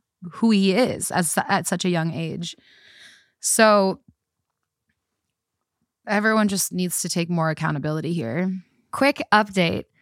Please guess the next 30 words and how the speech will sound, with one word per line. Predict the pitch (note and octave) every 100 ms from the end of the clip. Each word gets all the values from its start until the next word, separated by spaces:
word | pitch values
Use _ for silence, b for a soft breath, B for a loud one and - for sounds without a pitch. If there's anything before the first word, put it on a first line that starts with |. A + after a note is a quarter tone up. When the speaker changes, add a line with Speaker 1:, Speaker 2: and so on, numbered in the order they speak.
| _ _ _
Speaker 2:
I | -
talked | A#3 B3 C4
to | C#4
my | B3
wife. | A3 F3+ - - _
She | - - C#4+
thinks | D4 D4 -
Josh | G#3 F#3+ G3
should | - G3+
return | G3+ A3+ A3+
home | F#3+ F3+ -
in | G3+
a |
week | G3 F#3+ F#3
or |
two | E3 F#3 -
under | G#3 A3+
the | A#3+
condition | B3 F#3+ F#3 F#3 F#3 b b -
that | G3
she's | A3 G3
not | G3+
alone | B3 A3 G3
with | F#3+
him | G3 F#3 G#3+
until | G3+ G3 F#3
she | G3
trusts | - F#3+ -
him | F#3
again. | F3 - D2